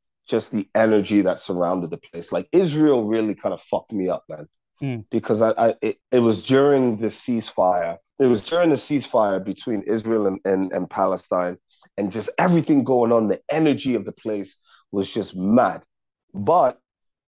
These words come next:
Speaker 1: um, I've also smoked blunt in, uh, the Zocalo, which is at <laughs> the, in Mexico City, where that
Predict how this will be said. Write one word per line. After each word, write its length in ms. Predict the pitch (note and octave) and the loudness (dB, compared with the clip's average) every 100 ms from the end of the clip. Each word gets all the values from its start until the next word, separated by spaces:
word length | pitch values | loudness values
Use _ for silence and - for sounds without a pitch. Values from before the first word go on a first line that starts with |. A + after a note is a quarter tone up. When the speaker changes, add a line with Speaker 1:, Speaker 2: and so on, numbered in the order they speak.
| _ | _
Speaker 1:
um, 420 | A#2+ A2+ G#2 G2+ - | -2 -2 -4 -6 -4
I've 180 | G#2+ G#2+ | -4 0
also 340 | C#3 - A#2 | -2 0 -8
smoked 420 | G2+ - A#2+ A#2 - - | -8 -8 -6 -6 -8 -10
blunt 300 | G2+ G#2+ G#2+ - | -8 -8 -10 -10
in, 260 | G2 F#2 | -8 -6
uh, 240 | F#2 F#2 E2+ _ _ _ _ _ _ _ _ | -6 -8 -12 _ _ _ _ _ _ _ _
the 40 | G2+ | -10
Zocalo, 680 | - B2+ A#2 F#2+ E2+ E2+ - | 0 0 2 0 0 -2 -6
which 180 | F#2+ A#2 | -8 -6
is 140 | F#2 | 2
at 240 | F#2+ F#2 - _ | 2 2 -4 _
<laughs> 880 | - - _ C#3 - _ _ _ _ | -16 -16 _ -8 -8 _ _ _ _
the, 460 | A2 G#2 G2+ F#2 - _ _ A2+ | 2 4 0 -4 -8 _ _ 0
in 260 | G#2 G2+ | 0 0
Mexico 420 | G#2 G#2+ A2 G#2+ | -4 -4 -4 -4
City, 320 | F#2+ - G#2+ F#2 | -4 -4 -4 -2
where 200 | F#2 F2 | -4 -4
that 160 | E2 | -6